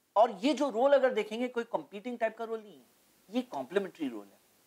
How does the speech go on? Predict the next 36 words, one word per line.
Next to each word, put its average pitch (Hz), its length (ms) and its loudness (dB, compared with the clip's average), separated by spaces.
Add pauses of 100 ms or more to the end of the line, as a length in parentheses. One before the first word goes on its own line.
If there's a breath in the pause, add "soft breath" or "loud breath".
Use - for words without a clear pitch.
(160)
इसके 196 200 0
अंदर 247 380 8 (260)
एक 226 120 -12
system 233 360 -6
इस 220 120 -8
तरह 165 240 0
से 165 180 -10
है 151 240 -6 (240)
कि 165 60 2
दोनों 180 300 2
एक 196 160 0
दूसरे 165 240 -4
की 202 120 -10
कमियों 156 400 -4
को 175 140 -4
cover 131 300 -6
up 127 140 -10
करेंगे, - 320 -20 (480)
दोनों 214 280 4 (120)
एक - 180 -2 (200)
team 240 240 6
है - 140 -14 (340)
और 147 80 6
टीम 262 420 4
बन 202 160 6
करके 143 220 0
काम 107 200 -8 (100)
करेंगे। - 300 -20 (500)
लेकिन 196 240 4
हुआ 226 200 10
ये 214 340 4 (360)
कि 202 60 -2
ये 214 160 4
जो 220 160 2
team 226 340 0
थी, 156 380 -12